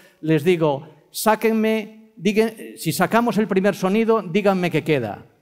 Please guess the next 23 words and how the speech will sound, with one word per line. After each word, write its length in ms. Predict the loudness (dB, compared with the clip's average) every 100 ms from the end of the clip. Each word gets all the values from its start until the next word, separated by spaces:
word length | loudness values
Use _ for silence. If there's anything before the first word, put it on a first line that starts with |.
| _
de 120 | -2 0
la 100 | 2
siguiente 380 | 2 0 0
palabra", 680 | 0 2 0 -2 -8 -10 _ -4
loro, 580 | 0 2 2 0 -4 -2
¿qué 120 | 0
quedaría? 600 | 2 2 0 -4 -8 -16 _ _ _ _ _ _ _ _ _ _ _ _ _
¿Y 100 | 0
de 140 | 0 2
plata? 760 | 2 2 0 0 -2 -10 -20 _ _ _ _ _ _ _ _ _ _ -4
Eso 180 | -2 -2
es 160 | -2
tan 200 | 0 0
sencillo 420 | 0 -2 0 0 2
para 160 | 0
ustedes, 640 | 0 -2 0 0 -4 -18 -6
es 160 | -6 -2
complicadísimo 840 | -2 0 -2 0 0 0 -2 -2
para 160 | 0 -2
un 80 | -4
chico 280 | -4 -4
con 140 | -2 -2
dislexia. 600 | -2 -2 -2 -6 -8